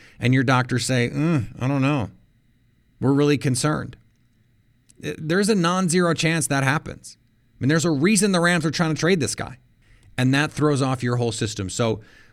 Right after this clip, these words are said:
the, the value of compensation has to be related to that. And is it even worth it if you can't get a chance to see him before this trade is consummated? And it doesn't look like that's going to be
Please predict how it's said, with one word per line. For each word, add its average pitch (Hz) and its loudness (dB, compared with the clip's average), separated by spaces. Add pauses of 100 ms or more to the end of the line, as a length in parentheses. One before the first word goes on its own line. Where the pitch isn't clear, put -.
(140)
the, 127 0
the 127 0
value 160 2
of 131 0
compensation 135 -2
has 127 -4
to 123 -4
be 113 -4
related 110 -2
to 92 -6
that. 82 -10 (800)
And 135 -2
is 156 4
it 156 4
even 139 0
worth 127 0
it 98 -4
if 107 -6
you 123 0
can't 127 -2 (420)
get 127 -2
a 131 -2
chance 107 -4
to 107 -6
see 185 0
him 101 -2 (420)
before 139 0
this 135 0
trade 120 -2
is 113 -2
consummated? 113 -2
And 110 -2
it 98 -6
doesn't 123 -2
look 113 -4
like 113 -6
that's 101 -4
going 95 -8
to 101 -6
be 92 -4